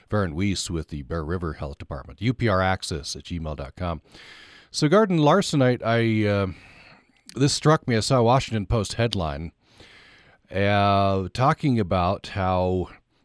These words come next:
public restrooms are perhaps a stumbling block for full reopening. Uh, people's reticence to, to, to, and worries about public, uh, restrooms. That's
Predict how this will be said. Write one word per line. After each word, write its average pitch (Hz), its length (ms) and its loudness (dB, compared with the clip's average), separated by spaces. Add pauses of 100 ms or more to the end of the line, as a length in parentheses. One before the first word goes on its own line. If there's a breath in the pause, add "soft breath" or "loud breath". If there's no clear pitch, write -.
(120)
public 175 440 4
restrooms 110 1000 -2 (240 loud breath)
are 98 160 0
perhaps 107 720 -4
a 92 80 -2
stumbling 98 560 -2
block 82 340 -2
for 85 180 -6
full 87 520 -4
reopening. 85 580 -8 (540 loud breath)
Uh, 92 240 -2
people's 113 680 -2
reticence 123 800 0
to, 107 480 0 (600 soft breath)
to, 107 200 -8
to, 104 160 -8
and 113 160 -2
worries 120 480 0
about 110 420 -2
public, 120 420 -2
uh, 110 40 -2
restrooms. 101 680 -4
That's - 520 -6